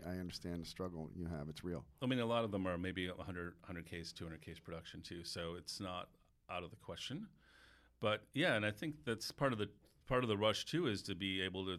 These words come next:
Speaker 2: to, to, to help introduce the world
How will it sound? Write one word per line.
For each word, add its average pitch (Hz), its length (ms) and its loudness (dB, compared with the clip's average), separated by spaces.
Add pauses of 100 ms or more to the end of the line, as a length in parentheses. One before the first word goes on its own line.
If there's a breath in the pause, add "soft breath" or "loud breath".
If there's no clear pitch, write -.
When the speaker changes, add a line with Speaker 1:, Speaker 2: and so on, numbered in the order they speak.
(100)
Speaker 2:
to, 95 220 -4 (240)
to, 98 100 -6 (280)
to 95 180 0
help 98 280 2 (160)
introduce 101 560 2
the 101 100 -2
world 95 360 0